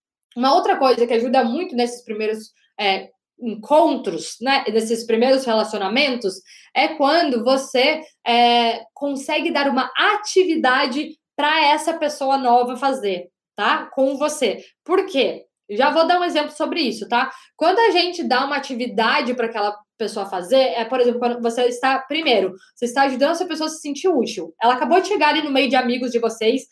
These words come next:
nunca viu vocês, não tem assunto com vocês, que todo mundo se conhece, ela tá meio perdida e você também não sabe muito que assunto falar com ela. O que que você faz? Você vai lá e fala, "Olha, eu tô precisando de ajuda pra cortar cebola, tô precisando de ajuda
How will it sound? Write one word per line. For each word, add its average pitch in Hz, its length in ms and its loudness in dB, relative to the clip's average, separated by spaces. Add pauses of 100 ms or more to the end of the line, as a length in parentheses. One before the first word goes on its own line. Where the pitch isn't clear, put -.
(200)
nunca 453 380 4
viu 339 140 0
vocês, 269 500 0
não 403 180 0
tem 523 180 0
assunto 359 360 -2
com 330 100 -4
vocês, 302 380 -4
que 262 80 -10
todo 302 140 -4
mundo 427 120 -10
se 370 120 -8
conhece, 247 520 -2 (280)
ela 285 160 -2
tá 359 100 2
meio 381 180 0
perdida 302 600 0 (200)
e 320 80 -6
você 370 220 -2
também 370 220 -2
não 370 80 -4
sabe 359 200 0
muito 330 220 -6
que 370 60 0
assunto 330 400 -6
falar 320 260 0
com 359 100 -2
ela. 196 240 2
O - 40 -12 (200)
que 349 100 0
que 339 60 -6
você 381 120 2
faz? 220 340 0 (220)
Você 320 120 -6
vai 349 120 2
lá 359 80 4
e 359 60 0
fala, 320 280 2 (260)
"Olha, 320 500 4
eu 359 220 -6
tô - 100 -4
precisando 403 280 -4
de 392 60 2
ajuda 320 480 0
pra 339 580 0
cortar 359 300 0
cebola, 330 440 2
tô - 60 -8
precisando 349 300 -8
de 339 80 -2
ajuda 277 560 -2